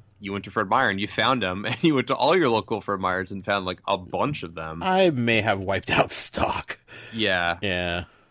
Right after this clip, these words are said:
Speaker 1: Um,
Speaker 2: That was a day.
Speaker 1: and that's kinda, like, from there, we just kinda started, like, talking about different things, and then we bonded over, like, other podcasts we like and other games that we like, and then we ended up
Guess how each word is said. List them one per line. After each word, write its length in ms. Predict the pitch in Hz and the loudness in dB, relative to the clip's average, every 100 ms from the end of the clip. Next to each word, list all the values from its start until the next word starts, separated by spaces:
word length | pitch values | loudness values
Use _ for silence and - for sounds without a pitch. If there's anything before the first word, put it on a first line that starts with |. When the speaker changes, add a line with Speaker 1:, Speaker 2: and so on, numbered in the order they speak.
| _ | _
Speaker 1:
Um, 400 | 113 107 101 95 92 | 0 2 2 0 -2
Speaker 2:
That 60 | |
was 120 | 95 | -4
a 40 | 82 | -4
day. 200 | 101 98 | -2 -2
Speaker 1:
and 360 | 92 92 92 - _ - _ _ _ - - - _ - | -2 -4 -10 -18 _ -20 _ _ _ -20 -20 -20 _ -8
that's 220 | 113 110 | -4 -4
kinda, 300 | - 131 123 | -2 0 2
like, 220 | 110 101 | 2 0
from 240 | - 104 95 | -2 -6 -2
there, 260 | 104 104 95 | 0 2 0
we 100 | 92 | -6
just 160 | 98 | -10
kinda 220 | - 101 | -8 -6
started, 220 | 92 101 87 | -4 -6 -6
like, 140 | 85 | -8
talking 400 | - 87 - 98 | -8 -10 -10 -8
about 340 | 90 90 87 87 | -4 -2 -4 -8
different 300 | 95 85 - | -10 -10 -4
things, 420 | 92 87 87 82 | -4 -4 -8 -10
and 80 | 87 | -8
then 80 | |
we 120 | 87 85 | -6 -6
bonded 460 | 87 85 87 82 | -2 -2 -2 -4
over, 560 | 85 85 85 85 85 85 - _ _ - | -6 -4 -4 -2 -4 -8 -14 _ _ -4
like, 180 | 87 | -2
other 140 | 90 104 | 0 0
podcasts 540 | 135 139 131 107 92 | 2 2 2 0 0
we 80 | 95 | -4
like 280 | 87 85 82 | -6 -6 -6
and 80 | 90 | -6
other 120 | 98 | -6
games 360 | 104 120 120 98 | 0 0 0 -4
that 100 | 87 | -6
we 160 | 90 | -6
like, 420 | 87 82 82 - - | -6 -6 -8 -10 -6
and 560 | 92 87 85 85 82 - | -4 -2 -4 -6 -10 -8
then 380 | 95 90 90 90 | -4 -4 -6 -6
we 220 | 95 92 | -2 0
ended 240 | 95 95 | 0 0
up 260 | 95 90 | -2 -2